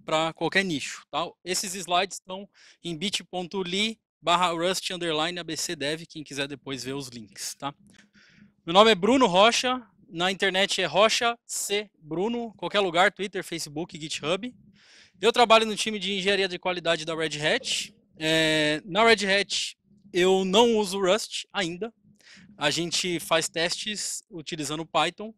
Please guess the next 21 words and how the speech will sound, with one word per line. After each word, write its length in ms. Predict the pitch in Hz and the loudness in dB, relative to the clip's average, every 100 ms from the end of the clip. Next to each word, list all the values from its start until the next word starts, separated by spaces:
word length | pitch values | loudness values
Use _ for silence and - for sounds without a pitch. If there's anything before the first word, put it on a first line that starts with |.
| _ | _
né, 140 | 135 151 | -14 -10
a 20 | |
maioria 320 | 143 139 151 | -8 -8 -8
dos 100 | 147 | -10
produtos. 680 | - 156 143 156 196 - - _ - - _ | -12 -10 -6 -8 -8 -12 -14 _ -20 -20 _
Eu 160 | 135 160 | -2 -2
trabalho 580 | 160 151 151 151 156 151 | 2 4 6 4 2 -2
na 160 | 151 | -2
parte 240 | 147 151 - | -2 -2 -2
de 100 | 185 | -4
cloud, 380 | 190 185 240 185 | 2 4 4 -2
né, 100 | 180 | -8
então 300 | 175 156 160 | -8 -10 -10
teste 340 | 165 165 - | -6 -6 -4
das 160 | 151 147 | -6 -4
ferramentas 400 | 156 147 143 143 | -2 -2 -2 -8
de 100 | 139 | -12
cloud, 480 | - 143 165 165 185 _ - - _ _ | -4 -2 -2 -4 -12 _ -20 -20 _ _
é, 400 | - 139 143 139 | -2 2 4 2
utilizando 540 | 156 - 160 147 165 165 | 0 -6 -6 -4 -4 -2
Python, 540 | 185 202 233 285 277 | 2 2 2 -2 -4